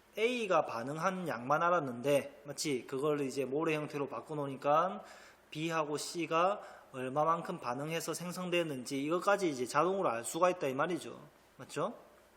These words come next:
그럼 이제 여기까지 했는데, 맞지? 여기까지 했는데 우리가 마치 X를 또 이제 구하려고 하니까 위에는 질량이고 밑에는 몰수야. 맞지? 그러면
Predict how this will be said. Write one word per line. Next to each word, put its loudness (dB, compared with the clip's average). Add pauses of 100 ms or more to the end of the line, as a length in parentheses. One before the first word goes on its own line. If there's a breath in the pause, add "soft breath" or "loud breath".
(960 loud breath)
그럼 2
이제 2
여기까지 4
했는데, -2
맞지? -4
여기까지 -2
했는데 -4 (640 loud breath)
우리가 2
마치 -6
X를 2
또 2
이제 -2
구하려고 4
하니까 -2 (320 loud breath)
위에는 2
질량이고 0
밑에는 -4
몰수야. -4 (460)
맞지? -8 (1500 loud breath)
그러면 0